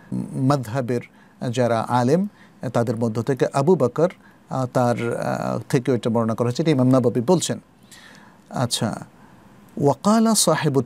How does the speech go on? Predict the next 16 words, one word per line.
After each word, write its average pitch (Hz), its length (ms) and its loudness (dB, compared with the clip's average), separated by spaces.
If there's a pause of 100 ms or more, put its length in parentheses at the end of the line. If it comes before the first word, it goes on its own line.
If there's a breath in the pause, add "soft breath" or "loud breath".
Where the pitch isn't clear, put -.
তাতিম্মাহ, 113 520 0 (1400 loud breath)
আর 151 80 2 (120)
তাতিম্মাহ 165 560 0 (360)
এই 139 140 0
গ্রন্থের 170 680 0
যিনি 120 480 -2
লেখক, 131 500 0
সংকলক, 131 560 -2
তিনি 180 140 -2
বলছেন, 180 280 -4
"হাদা 120 220 0
লাইসা 110 240 -4
সাহি", - 280 -8 (840 loud breath)
এইটা 160 500 2
শুদ্ধ 120 500 -4
নয়। 107 300 -6